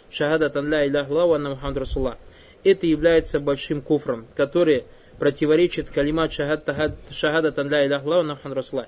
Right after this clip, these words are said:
И мы разобрали с вами, то есть когда это будет большим куфром, как это станет ясным из слов самого шейха, баракаллаху фикум.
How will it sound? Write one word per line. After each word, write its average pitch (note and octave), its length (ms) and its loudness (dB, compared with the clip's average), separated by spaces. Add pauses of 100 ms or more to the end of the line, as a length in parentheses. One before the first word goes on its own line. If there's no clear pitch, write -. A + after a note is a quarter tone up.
И A#2 120 -8
мы A#3 240 4 (320)
разобрали C#3+ 500 0
с - 100 -12
вами, G#3+ 240 0
то F#3+ 120 -4
есть D3+ 120 -6
когда C3+ 320 -2
это D#3 240 -2
будет C#3 280 -4
большим C3 280 -6
куфром, F#3 300 -2
как A#3+ 220 -2
это E3+ 160 -4
станет E3+ 340 -2
ясным G#3+ 400 -2 (260)
из C3 140 -14
слов E3+ 220 2
самого C#3+ 400 0
шейха, C3+ 360 -4
баракаллаху B2 480 -6
фикум. - 200 -16